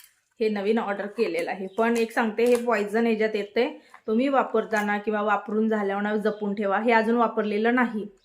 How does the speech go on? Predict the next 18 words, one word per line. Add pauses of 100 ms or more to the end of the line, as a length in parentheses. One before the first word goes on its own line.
(360)
पण
आता
हे
ऑर्डर
केलेलं
आहे, (1800)
नवीन
आहे. (1400)
हे
बघा, (800)
याचा
स्क्रीनशॉट
काढून
घ्या. (220)
तुम्हाला
लोकलच्या
दुकानात
मिळालं